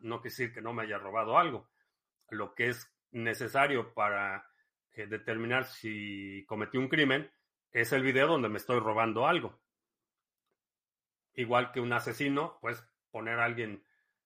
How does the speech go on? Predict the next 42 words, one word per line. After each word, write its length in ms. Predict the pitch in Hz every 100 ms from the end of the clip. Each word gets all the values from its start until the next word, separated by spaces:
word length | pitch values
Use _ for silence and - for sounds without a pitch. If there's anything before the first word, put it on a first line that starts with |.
| _ _ _
horas 400 | 135 151 143 131
y 60 | 131
horas 460 | 147 139 113 -
de 80 | 120
alguien 260 | 139 131 110
jugando 400 | 113 131 127 123
con 160 | 113
su 140 | 104 120
gato 280 | 135 135
y 40 | 110
jugando 480 | 110 107 123 117 -
con 180 | 104
su 80 | 95
abuelita 640 | 107 123 139 120 139 151 - _ _ _ _ _ _ _ _ _
y 400 | - 131 113 110 107
decir 380 | 107 127 117
que, 140 | - 113
pues, 220 | 101 95
no 180 | 113 117
cometió 380 | 120 107 123 120
el, 280 | 113 113 _ _ _ _
que 80 | 113
el 100 | 110
video 380 | 117 139 147 123
dice 320 | 139 - 120
ahí 160 | 131 123
que 80 |
no 180 | 110 117
cometió 360 | 117 107 98 113
el 100 | 110
crimen, 380 | 165 175 110 -
pues 180 | 90 113
no. 320 | 131 123 - _ _
Lo, 240 | 98 95
lo 120 | 101 110
único 280 | 135 123
que 80 | 98
se 80 | 117
necesita 380 | 110 127 135 131
es 200 | 117 - _ _ _ _ _
ese, 420 | 120 120 123 120 -
ese 960 | 127 127 123 113 107 107 104 101 _